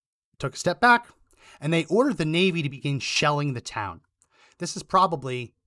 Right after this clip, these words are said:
the first instance of war crimes in, I mean, what we now know to be war crimes. They weren't war crimes then. This is probably the first incident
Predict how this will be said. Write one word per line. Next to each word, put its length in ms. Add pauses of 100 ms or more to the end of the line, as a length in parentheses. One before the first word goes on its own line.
(480)
the 140
first 640
instance 500
of 200
war 280
crimes 540 (880)
in, 520
I 60
mean, 140
what 120
we 80
now 260
know 320
to 120
be 120
war 280
crimes. 280
They 60
weren't 240
war 160
crimes 320
then. 240 (880)
This 180
is 80
probably 260
the 60
first 320
incident 500